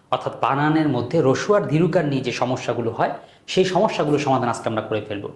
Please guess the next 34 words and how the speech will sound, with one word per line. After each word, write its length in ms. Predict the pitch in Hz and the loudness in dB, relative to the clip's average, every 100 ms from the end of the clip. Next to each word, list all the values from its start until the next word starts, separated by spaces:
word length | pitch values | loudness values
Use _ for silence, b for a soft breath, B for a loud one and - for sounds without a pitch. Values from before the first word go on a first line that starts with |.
| B B B | B B B
আমরা 320 | 131 143 151 | 0 2 4
আমাদের 340 | 143 135 135 135 | 4 2 0 2
যদি 120 | 135 | 0
ধারাবাহিক 360 | 110 117 131 131 | 0 0 0 0
ক্লাসগুলো 320 | 127 123 131 | 0 0 -2
কেউ 160 | 127 135 | -2 -2
দেখে 180 | 123 135 | -2 -4
থাকো, 200 | 139 - | -2 -2
তাহলে 240 | 113 117 | 0 0
জানবো 260 | 120 127 147 | 0 -2 -4
আমরা 180 | 120 | -4
কিন্তু 200 | 117 123 - | -6 -6 -6
এমনভাবে 420 | 131 147 151 127 | 0 0 2 0
ক্লাসগুলো 380 | 127 117 117 120 | 0 -2 -2 -4
নিচ্ছি, 520 | 113 110 - 233 302 B B - | -4 -8 -6 -6 -6 B B -6
এক 80 | 139 | -4
একটা 200 | - 139 | -4 -2
প্রবলেমকে 500 | 131 123 123 - 113 | 0 0 -4 -4 -2
ধরে 200 | 113 131 | 0 2
ধরে, 380 | 113 160 - B B | 2 0 -2 B B
যে 60 | 123 | -6
ক্যাটাগরিজ, 520 | - 151 160 156 151 | -2 -2 2 4 4
ক্যাটাগরিজ, 540 | 151 143 139 135 214 - - - - | 0 -2 0 0 -2 -6 -14 -12 -4
তা 80 | 117 | -2
আমরা 280 | 123 117 - | 0 -2 -4
একটু 320 | - - 202 | -8 -2 0
এফোর্টে 640 | 151 - 160 127 107 101 B B - | 0 0 2 2 -2 -6 B B -2
অনেকগুলো 640 | 175 202 196 185 143 143 - | 2 2 2 2 2 2 2
পড়াকে 260 | 139 127 | 0 0
আমরা 120 | 127 | 0
আত্মস্থ 320 | 123 - - - | -2 -4 -6 -2
করে 160 | 117 | -2
ফেলতে 220 | 110 110 | -2 -4
পারি। 200 | - 107 | -4 -4